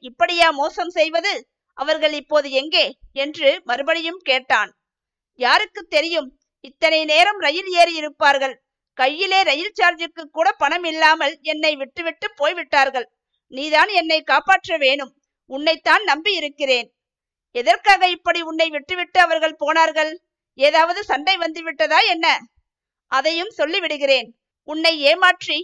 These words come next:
உன்னிடம் இருக்கும் பணத்தை பறிக்க வேண்டும் என்று அவர்கள் சொன்னார்கள். நான் கூடாது என்றேன். அதனால், என்னிடம் இருக்கும் பணமா?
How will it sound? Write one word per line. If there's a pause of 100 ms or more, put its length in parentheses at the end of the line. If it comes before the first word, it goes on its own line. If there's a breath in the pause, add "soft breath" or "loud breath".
உன்னிடம்
இருக்கும்
பணத்தை
பறிக்க
வேண்டும்
என்று
அவர்கள்
சொன்னார்கள். (460)
நான்
கூடாது
என்றேன். (340)
அதனால், (760)
என்னிடம்
இருக்கும்
பணமா?